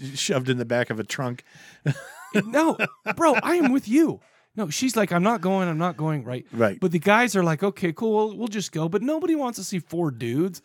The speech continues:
Speaker 1: Right.
Speaker 2: you know, talking about this. They wanna see a hot chick, you know?
Speaker 1: Right,
Speaker 2: So it's
Speaker 1: right,
Speaker 2: like,
Speaker 1: right.
Speaker 2: so they're going, they're like, "Oh, people are canceling on us if Coffin Girl's not coming. They're, they're canceling our appearances. They don't want us there,"
Speaker 1: Right.
Speaker 2: whatever. So finally,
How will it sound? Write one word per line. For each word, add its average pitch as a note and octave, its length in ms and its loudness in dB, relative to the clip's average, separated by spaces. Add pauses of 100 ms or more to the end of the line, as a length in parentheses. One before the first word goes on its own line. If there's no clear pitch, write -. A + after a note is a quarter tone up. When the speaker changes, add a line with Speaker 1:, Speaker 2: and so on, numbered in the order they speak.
(120)
Speaker 1:
Right. A#2 200 2
Speaker 2:
you E3+ 80 0
know, F3 100 0
talking D#3+ 340 0
about E3 140 -2
this. F3+ 120 -8
They A#3 80 -4
wanna B3+ 200 -4
see A3 160 -6
a G3 80 0
hot F#3 240 0
chick, - 380 -4 (140)
you D3+ 160 -4
know? - 100 2
Speaker 1:
Right, A2 140 4
Speaker 2:
So - 100 -4
it's A2 80 -2
Speaker 1:
right, G#2+ 100 4
Speaker 2:
like, D3+ 140 -2
Speaker 1:
right. G#2+ 220 -4 (200)
Speaker 2:
so F3+ 160 0
they're E3 120 2
going, F3 200 0
they're D#3+ 100 0
like, D3+ 180 -2
"Oh, C3+ 380 0 (340)
people E3 220 -2
are A#2 40 -6
canceling F3 540 -4
on C3 180 -2
us C3+ 120 -8
if A#2+ 60 -8
Coffin E3+ 400 0
Girl's G#2+ 260 -8
not G#2+ 140 -8
coming. A2 200 -12
They're, A#2 180 -8
they're A#2 160 -10
canceling D3+ 400 -6
our A#2+ 80 -6
appearances. G3+ 520 -8 (380)
They B3+ 120 -4
don't G#3 180 -2
want C#3 220 -2
us C3+ 100 -6
there," C3+ 160 -6
Speaker 1:
Right. A2 100 2
Speaker 2:
whatever. G2+ 260 -8 (1000)
So D#3+ 180 -6
finally, E3 640 0